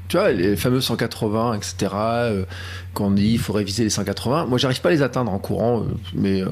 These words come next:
bon. Et ben, l'autre jour, et je rentrais, tu vois, après ma séance, comme ça, j'ai, et puis, euh,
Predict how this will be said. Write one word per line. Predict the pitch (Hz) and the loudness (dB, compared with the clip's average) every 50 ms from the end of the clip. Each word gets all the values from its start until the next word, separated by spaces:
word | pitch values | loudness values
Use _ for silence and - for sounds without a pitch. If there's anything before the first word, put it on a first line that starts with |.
| - - - | -4 -4 -4
bon. | - 98 - - - - - - - - - - - | -4 -4 -4 -6 -10 -12 -12 -12 -12 -14 -10 -4 -2
Et | 131 | 0
ben, | 127 139 139 135 - - - - | 2 2 2 0 -2 -6 -8 -4
l'autre | - 147 151 151 | 0 2 2 2
jour, | 131 139 147 - 403 - - - - - - | 4 4 4 4 4 2 -4 -10 -12 -6 -4
et | - | -2
je | 117 135 | 0 0
rentrais, | 120 156 180 - - 180 170 | 0 0 0 0 0 0 0
tu | - - 120 | 0 0 0
vois, | 113 | 0
après | 113 - - | 0 0 0
ma | 107 107 104 | 0 0 0
séance, | - - 120 - 339 - | 0 -2 0 -2 0 0
comme | - 175 131 | 0 0 0
ça, | - - 202 | 2 0 2
j'ai, | 147 - - 110 | 2 2 2 2
et | 117 | 0
puis, | - - - 123 123 | 0 0 2 4 4
euh, | 110 104 | 4 4